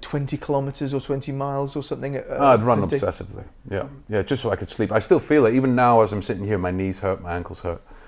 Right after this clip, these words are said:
Speaker 2: I did myself phenomenal damage during that period of time. It was horrendous. I, I, uh, I wouldn't wish it on my worst enemy, and I have many. <laughs>
Speaker 1: May I just ask about your coping strategies that
Speaker 2: Yeah,
Speaker 1: you
Speaker 2: yeah.
Speaker 1: used? I mean, clearly,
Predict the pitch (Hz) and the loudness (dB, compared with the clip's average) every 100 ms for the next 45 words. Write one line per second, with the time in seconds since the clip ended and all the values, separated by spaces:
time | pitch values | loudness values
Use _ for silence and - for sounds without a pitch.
0 | - - 160 196 131 135 113 110 104 98 | -12 2 4 4 4 2 0 0 0 0
1 | 90 87 95 95 87 95 - - - - | -4 -2 0 0 -2 -10 -20 -20 -20 -20
2 | - - - 98 87 85 90 82 - 87 | -18 -18 -10 -6 -6 -8 -10 -10 -8 -6
3 | 80 - - - - - - - _ - | -6 -12 -20 -20 -20 -20 -20 -20 _ -4
4 | 120 123 123 - 113 98 87 - - - | 2 4 2 0 0 0 -2 -8 -12 -2
5 | 120 120 123 120 113 107 - - - - | 0 2 4 4 4 -2 -10 -18 -18 2
6 | 107 104 98 98 107 104 101 95 98 92 | 4 6 4 2 0 0 -4 -4 -4 -2
7 | 92 90 92 - 90 90 85 80 - - | -2 -2 -4 -2 -4 -4 -6 -10 -14 -18
8 | - - 90 90 82 - 87 90 80 - | -16 -8 -4 -4 -4 -8 -4 -4 -6 -12
9 | - - - - - 135 185 180 - 127 | -20 -20 -18 -2 0 6 6 6 4 -2
10 | 127 - 156 180 220 220 220 208 190 180 | -4 -6 -4 -2 -2 -4 -2 -2 -2 -2
11 | 165 156 156 156 156 - _ - 175 - | -2 -2 0 0 -2 -12 _ -4 -2 -2
12 | 120 - 104 - 95 92 98 - - - | -6 -4 -6 -6 -8 -8 -10 -16 -10 -2
13 | 98 92 117 98 117 123 160 165 151 | 0 2 0 -2 -4 -4 2 4 4